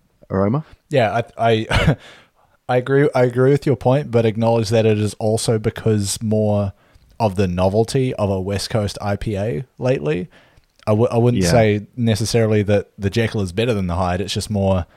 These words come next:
Speaker 2: it stands out more because this kinda hazy or New England I P A is just everywhere at the moment.
Speaker 1: Yeah, I think that's it. I think,
Speaker 2: Yeah.
Speaker 1: um,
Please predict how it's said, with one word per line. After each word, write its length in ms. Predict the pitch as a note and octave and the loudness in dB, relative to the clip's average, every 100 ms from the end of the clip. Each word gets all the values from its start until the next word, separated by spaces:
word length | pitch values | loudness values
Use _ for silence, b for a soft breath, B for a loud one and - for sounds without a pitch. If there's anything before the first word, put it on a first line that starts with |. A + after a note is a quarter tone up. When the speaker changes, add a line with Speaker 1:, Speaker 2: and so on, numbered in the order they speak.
| b b b b _ | b b b b _
Speaker 2:
it 100 | A2 | -4
stands 320 | - A#2+ A2+ G2+ | -2 0 2 2
out 220 | G#2+ A2 | 0 2
more 200 | G2+ F2+ | 0 0
because 760 | G2 - G2 F#2 F2+ - - - _ _ _ _ _ | -2 -2 -2 -2 -6 -8 -10 -14 _ _ _ _ _
this 180 | G2+ - | -8 -2
kinda 240 | G#2 F#2 | 0 0
hazy 400 | E2+ G2+ F#2+ F#2+ | 2 2 2 0
or 80 | F#2+ | -2
New 160 | G2 F#2+ | -2 -2
England 320 | F#2+ F#2+ F#2+ | -2 -2 -2
I 120 | F#2 | -2
P 120 | - | -2
A 140 | F#2+ F#2 | -2 0
is 340 | F2+ G2+ F2+ | -2 -4 -4
just 260 | G#2 F#2+ - | -6 -6 -6
everywhere 540 | G2 G2 A2+ A2 B2 C3 | -6 -4 -2 2 2 2
at 80 | - | 0
the 80 | |
moment. 380 | C3+ C#3 - - _ b b b b b b _ _ - - | -4 -4 -6 -10 _ b b b b b b _ _ -18 -8
Speaker 1:
Yeah, 300 | G2+ G2+ F#2+ | 2 4 4
I 60 | F2+ | 2
think 160 | G2+ | -2
that's 220 | F2 - F2+ | -8 -4 -2
it. 160 | E2 | -2
I 80 | G1+ | -4
think, 320 | - G#2 - - | -4 -4 -4 -6
Speaker 2:
Yeah. 280 | A2+ F#2+ F2 | -4 -2 -2
Speaker 1:
um, 340 | G#2 F2+ F2 | -2 -2 -4